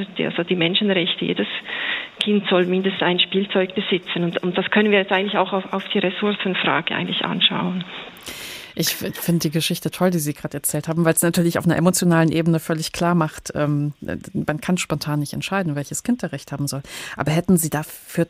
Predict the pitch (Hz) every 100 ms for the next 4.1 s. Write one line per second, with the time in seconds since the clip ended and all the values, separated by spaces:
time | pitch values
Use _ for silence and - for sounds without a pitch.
0 | - - 147 151 170 - 175 165 - 160
1 | - 170 - 208 208 - - - - 196
2 | 208 - - 202 202 - - 185 185 180
3 | 170 175 175 175 190 - 175 170 156 151